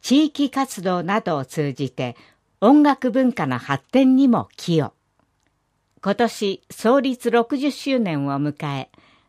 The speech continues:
さらなる進化を目指しています。都教六十周年記念サイトがあります。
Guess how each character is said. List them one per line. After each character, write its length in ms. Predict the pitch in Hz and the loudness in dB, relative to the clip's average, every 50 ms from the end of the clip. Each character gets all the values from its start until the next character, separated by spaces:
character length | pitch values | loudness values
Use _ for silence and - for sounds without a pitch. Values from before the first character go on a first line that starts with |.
| _ _ | _ _
さ 240 | - - - 294 311 | -10 -2 0 2 2
ら 120 | 302 294 | 2 2
な 160 | 285 254 226 | 2 0 0
る 220 | 190 156 156 139 131 | 0 0 -2 -4 -6
進 340 | - - - 302 302 277 - | -8 -4 0 2 2 2 2
化 220 | - 180 156 143 | 2 0 0 0
を 40 | 135 | 0
目 100 | 139 143 | -2 -2
指 200 | 135 - 160 151 | -2 -2 -2 -2
し 120 | - - | -4 -8
て 100 | - 160 | -8 -6
い 140 | 143 131 131 | -6 -4 -4
ま 120 | 143 185 | -4 -4
す。 240 | - - - - - _ _ _ _ _ _ _ _ _ _ _ _ _ _ _ _ _ _ _ _ _ _ _ _ _ _ _ _ _ _ _ _ _ _ | -4 -6 -10 -18 -20 _ _ _ _ _ _ _ _ _ _ _ _ _ _ _ _ _ _ _ _ _ _ _ _ _ _ _ _ _ _ _ _ _ _
都 160 | - 294 285 | 0 0 0
教 440 | 294 - 247 208 175 160 151 139 - - | 0 0 0 0 0 0 0 -4 -4 -2
六 320 | 156 170 185 - 294 285 | 0 0 0 2 0 0
十 160 | 269 294 294 | 2 2 0
周 320 | - - - 294 269 240 202 | 0 -2 -2 0 2 2 2
年 240 | 170 151 147 143 | 2 2 0 -2
記 160 | - - 180 202 | -2 0 4 4
念 240 | 247 294 302 294 | 6 6 6 4
サ 200 | - - 285 262 | 4 2 0 0
イ 80 | 254 247 | 0 0
ト 120 | - 180 | -2 -2
が 160 | 156 147 139 139 | -2 -2 -2 -2
あ 80 | 139 | -2
り 100 | 135 135 | -2 -2
ま 160 | 135 151 214 | -2 -2 -4
す。 220 | - - - - | -4 -6 -12 -14